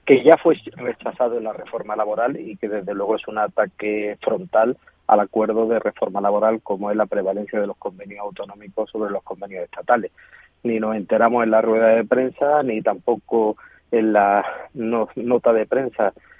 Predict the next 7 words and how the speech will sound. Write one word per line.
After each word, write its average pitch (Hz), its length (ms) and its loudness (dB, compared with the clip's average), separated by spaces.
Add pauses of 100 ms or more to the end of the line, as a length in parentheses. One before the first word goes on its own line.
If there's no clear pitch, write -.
(200)
que 110 120 -2
envió 107 420 -4
después 107 260 -2
del 107 120 -2
Consejo 104 400 -8
de 107 120 -4
Ministros, 117 520 -2